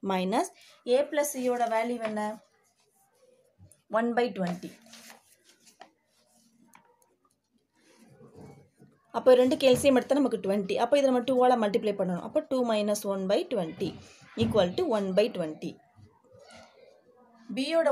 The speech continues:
ஒன் டே ஒர்க் வந்து ஒன் பை ட்வென்டி அப்படின்னா, பியோட, பி அந்த ஒர்க் கம்ப்ளீட் பண்ண எடுத்துக்கக்கூடிய டேஸ் வந்து ட்வென்டி டேஸ். இப்போ சியோட ஒன் டே ஒர்க் நமக்கு தெரியணும். அப்போ A plus B plus C-ல இருந்து A plus B செப்பரேட் பண்ணிடணும்.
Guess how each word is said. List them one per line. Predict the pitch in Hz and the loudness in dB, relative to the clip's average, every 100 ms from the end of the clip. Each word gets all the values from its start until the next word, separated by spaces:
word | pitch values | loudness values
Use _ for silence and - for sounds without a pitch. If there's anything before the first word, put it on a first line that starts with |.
| 233 | 0
ஒன் | 226 | 2
டே | 269 254 | 2 2
ஒர்க் | 214 220 | -2 -6
வந்து | 233 220 | -6 -4
ஒன் | 196 214 | -4 -2
பை | 240 220 | -4 -4
ட்வென்டி | 208 202 214 | -6 -6 -6
அப்படின்னா, | 190 185 185 190 196 - _ _ _ _ _ - | -6 -6 -4 -4 -4 -8 _ _ _ _ _ -10
பியோட, | 220 277 285 262 208 214 220 - - 208 | -6 -2 0 2 2 2 0 -4 -16 -8
பி | 269 269 | -4 -2
அந்த | 240 208 | 0 0
ஒர்க் | 208 208 240 | 0 -2 -2
கம்ப்ளீட் | 226 226 | -2 -2
பண்ண | 214 | -4
எடுத்துக்கக்கூடிய | 196 220 208 202 190 | -4 -2 -2 0 2
டேஸ் | 220 240 | 2 0
வந்து | 208 320 | -6 -6
ட்வென்டி | 226 190 180 | -4 -4 -6
டேஸ். | 143 175 - - _ _ _ _ - _ - - - _ _ _ _ - | -8 -10 -12 -20 _ _ _ _ -20 _ -20 -20 -20 _ _ _ _ -10
இப்போ | 262 262 262 | -4 -2 0
சியோட | 311 330 294 226 | 2 6 6 6
ஒன் | 226 | 4
டே | 262 | 4
ஒர்க் | 240 202 | 2 0
நமக்கு | 190 180 208 | -4 -4 -6
தெரியணும். | 208 185 180 320 _ - | -4 -4 -4 -8 _ -14
அப்போ | 190 208 392 - _ _ _ | -6 -4 -4 -8 _ _ _
A | 233 254 | -2 0
plus | 277 277 | 0 -2
B | 247 240 | -2 -2
plus | 240 233 | -4 -4
C-ல | 226 214 | -4 -2
இருந்து | 185 180 285 262 | -2 -2 -2 0
A | 285 | 0
plus | 277 269 - | 2 -2 -2
B | 311 277 | -4 -2
செப்பரேட் | 190 202 190 | -2 -4 -6
பண்ணிடணும். | 180 170 165 | -8 -8 -12